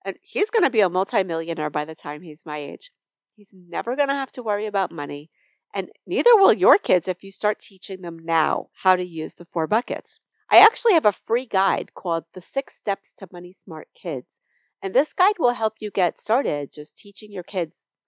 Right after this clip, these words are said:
how to have a healthy money mindset and making m-, smart money choices now. This is gonna set them up for life. I'll put the link in the show notes. You can also head over to episode fifty-nine, How to Raise Financially Savvy Kids.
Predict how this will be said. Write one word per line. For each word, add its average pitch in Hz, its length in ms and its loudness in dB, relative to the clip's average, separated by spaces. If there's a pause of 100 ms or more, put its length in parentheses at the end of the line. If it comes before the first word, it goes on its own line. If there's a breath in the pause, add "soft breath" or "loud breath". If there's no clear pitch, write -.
how 147 100 -4
to 175 100 -4
have 190 200 -4
a 190 60 -4
healthy 185 320 -6
money 185 260 -4
mindset 185 540 -4
and 170 140 -8
making 180 420 -10
m-, - 80 -16 (100)
smart - 440 0
money 190 220 -2
choices 170 500 -8
now. 156 380 -4 (240)
This 240 180 -6
is 226 80 -12
gonna 196 220 -2
set - 280 -6
them 175 220 -2
up 160 160 -4 (100)
for 170 100 -6
life. 151 460 -4 (320)
I'll 208 80 0
put - 160 -4
the 349 100 6
link 277 220 0
in 277 100 4
the 277 80 -6
show 208 220 4
notes. 165 380 -2 (160 soft breath)
You 233 120 -10
can 330 140 -4
also 359 380 8
head 277 180 4
over 254 220 4
to - 160 -6
episode 233 480 -4
fifty-nine, 196 800 -4
How 208 300 2
to 233 100 0
Raise 185 400 -8
Financially 175 640 -8
Savvy 165 320 -6
Kids. - 420 -12